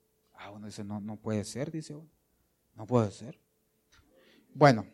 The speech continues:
y esa era la introducción, pero ya se me fue el tiempo. Solo le quiero leer unos versículos, hermano.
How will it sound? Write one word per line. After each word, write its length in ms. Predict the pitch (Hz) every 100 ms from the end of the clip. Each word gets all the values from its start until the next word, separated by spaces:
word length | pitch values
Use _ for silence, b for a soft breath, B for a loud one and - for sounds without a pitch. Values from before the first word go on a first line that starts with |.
| _ _ _ _ _ _ _ _
y 340 | 170 220 240 -
esa 260 | 147 151
era 120 | 180 180
la 100 | 160
introducción, 920 | 143 131 113 107 - - 135 95 98
pero 140 | 120
ya 120 | 143 175
se 120 | 190
me 100 | 160
fue 140 | 165
el 80 | 160
tiempo. 440 | - 151 117 101 - _ - _ _ _ _ - _ _ b b b b b _ _ _ _ _ -
Solo 260 | 160 185
le 120 | 180
quiero 220 | 170 190 185
leer 220 | 165 170
unos 200 | 170 151
versículos, 680 | 127 113 123 - 92 92 -
hermano. 340 | 95 95 90